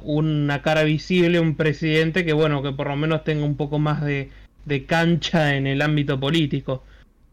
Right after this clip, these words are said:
Que no, que, que, que no quede pagando, ¿no? Por ejemplo, que capaz Macri se le notaba más la inseguridad, eh, a-, ante, qué sé yo, al, al dar la cara y así.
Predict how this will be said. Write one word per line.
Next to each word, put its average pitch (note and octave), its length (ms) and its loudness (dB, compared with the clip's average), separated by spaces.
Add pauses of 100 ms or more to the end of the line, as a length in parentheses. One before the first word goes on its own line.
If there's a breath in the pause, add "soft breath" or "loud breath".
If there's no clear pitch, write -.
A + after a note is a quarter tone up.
(120)
Que C#3+ 140 -2
no, C#3+ 800 0
que, C3 160 -6
que, C#3+ 280 -2
que C#3+ 100 -2
no D3 140 0
quede D3+ 720 4
pagando, D#3+ 720 0
¿no? D#3 300 -2
Por C#3+ 120 -2
ejemplo, D3+ 360 -2
que C#3 300 -2
capaz D3+ 240 -2
Macri D#3 320 0
se D3 140 -6
le D3 100 -2
notaba D3 280 0
más D#3+ 180 2
la D#3 60 2
inseguridad, D3+ 720 0 (640 soft breath)
eh, C3 640 -2
a-, C3+ 280 -6
ante, C3 560 -2
qué C#3 100 0
sé C#3 120 -2
yo, C#3+ 260 2
al, C3 220 0
al C3+ 160 2
dar C#3 140 0
la C3+ 180 0
cara D3 460 2
y C3+ 80 2
así. D#3+ 420 0